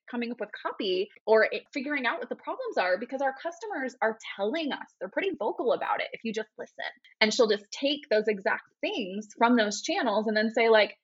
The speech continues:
"Here's that free shipping you were looking for." And then it's like, "Oh shit, cool, free shipping. Like, didn't even have to ask for it. It's right there." Or, you know, "Hey, um, you know, you said you have this skin concern. Here's a recommendation." Is that something you're, you're doing? How are you guys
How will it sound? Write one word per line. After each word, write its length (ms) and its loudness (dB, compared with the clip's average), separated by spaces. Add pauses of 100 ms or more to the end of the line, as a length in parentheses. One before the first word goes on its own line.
(200)
"Here's 180 6
that 180 2
free 160 0
shipping 340 -2
you 120 -2
were 100 -2
looking 280 -8
for." 280 -4
And 180 -2
then 80 0
it's 180 -6
like, 200 2 (340)
"Oh 140 2
shit, 320 -4
cool, 200 -2
free 160 -4
shipping. 380 2
Like, 320 0
didn't 140 -4
even 100 -4
have 140 2
to 120 0
ask 180 0 (100)
for 180 2
it. 120 0
It's 60 -12
right 220 0
there." 400 0 (280)
Or, 300 2
you 100 -8
know, 140 -6
"Hey, 360 -4
um, 340 -2
you 100 -6
know, 60 -6
you 200 -8
said 180 -2
you 100 -6
have 160 -4
this 140 -6
skin 240 -8
concern. 500 -4 (340)
Here's 160 2
a 40 0
recommendation." 840 -4 (300)
Is 100 2
that 140 6
something 260 -2
you're, 300 6
you're 160 -4
doing? 420 0
How 80 -2
are 80 -2
you 140 -4
guys 220 0